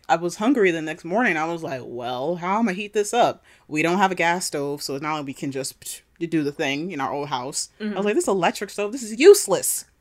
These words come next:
Speaker 1: Look how they scammed us." Like,
Speaker 2: Scammed you. I will always have a gas stove.
Speaker 1: I mean, I mean us as in all the, the people who got electric stoves
Speaker 2: Oh,
Speaker 1: in
Speaker 2: yeah.
Speaker 1: the home.
Speaker 2: <laughs>
Speaker 1: Like,
Speaker 2: I will always have a
Speaker 1: it's a
Speaker 2: gas
Speaker 1: scam.
Speaker 2: stove.
Speaker 1: Like, when the power go out, you're
Speaker 2: You're done.
Speaker 1: out of luck.
Speaker 2: You're done.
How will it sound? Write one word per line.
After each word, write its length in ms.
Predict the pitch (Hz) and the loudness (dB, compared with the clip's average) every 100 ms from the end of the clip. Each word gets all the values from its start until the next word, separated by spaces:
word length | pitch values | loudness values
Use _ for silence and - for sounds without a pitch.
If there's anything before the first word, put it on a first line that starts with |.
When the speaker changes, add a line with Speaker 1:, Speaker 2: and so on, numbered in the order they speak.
| _ - | _ -2
Speaker 1:
Look 140 | 302 | 2
how 100 | 302 | 6
they 120 | 226 | 6
scammed 420 | 196 - 196 202 160 | 6 4 2 2 -2
us." 400 | 135 - - - _ - | -4 -8 -10 -14 _ -6
Like, 380 | 160 165 165 160 | 2 4 4 2
Speaker 2:
Scammed 300 | - 220 202 | -2 -2 -2
you. 200 | 208 165 | -4 -4
I 340 | - 190 190 180 | 0 0 0 -4
will 180 | 175 170 | -8 -8
always 260 | 170 160 160 | -6 -8 -10
have 120 | 147 | -16
a 40 | |
gas 240 | 156 117 - | -14 -14 -4
stove. 120 | - | 4
Speaker 1:
I 40 | |
mean, 240 | 175 156 - - | 6 6 2 -4
I 80 | 151 | 0
mean 180 | 185 160 | 2 2
us 280 | 156 156 143 | 2 2 -2
as 180 | 151 | -4
in 220 | 139 131 127 | -6 -10 -8
all 260 | 104 147 | -6 -4
the, 520 | 147 143 131 101 113 - | -4 -6 -6 -8 -10 -8
the 80 | 156 | -8
people 220 | 160 151 | -8 -10
who 80 | 151 | -4
got 180 | 135 123 | -4 -2
electric 480 | 127 123 - 127 - | -6 -10 -12 -16 -4
stoves 220 | 208 208 | 0 2
Speaker 2:
Oh, 20 | 196 | 2
Speaker 1:
in 100 | 180 | 0
Speaker 2:
yeah. 180 | 156 | -2
Speaker 1:
the 40 | 156 | -4
home. 240 | 117 117 - | -8 -10 -12
Speaker 2:
<laughs> 60 | - - - - - - - - | -10 -6 -6 -4 0 0 0 -2
Speaker 1:
Like, 280 | 226 - 311 - - - | -2 -2 -2 -4 -6 6
Speaker 2:
I 100 | 247 | 10
will 220 | 262 262 - | 10 10 12
always 580 | 277 254 233 202 190 - | 12 12 10 4 0 0
have 240 | 240 226 | 4 8
a 40 | |
Speaker 1:
it's 100 | 254 381 | 8 8
a 40 | |
Speaker 2:
gas 200 | 311 - | 6 4
Speaker 1:
scam. 180 | 403 453 | 6 8
Speaker 2:
stove. 160 | 440 269 | 10 8
Speaker 1:
Like, 140 | 233 | 6
when 120 | 254 | 4
the 60 | 247 | 2
power 340 | 302 302 381 | 8 8 10
go 260 | 381 381 381 | 8 6 6
out, 200 | 403 185 | 6 4
you're 160 | 233 277 | 4 6
Speaker 2:
You're 80 | 262 | 10
done. 280 | 254 269 | 10 12
Speaker 1:
out 120 | 415 440 | 12 12
of 60 | 403 440 605 | 12 10 8
luck. 180 | 302 - | 6 4
Speaker 2:
You're 140 | 220 202 | -2 -2
done. 400 | 202 196 190 | -2 -2 -4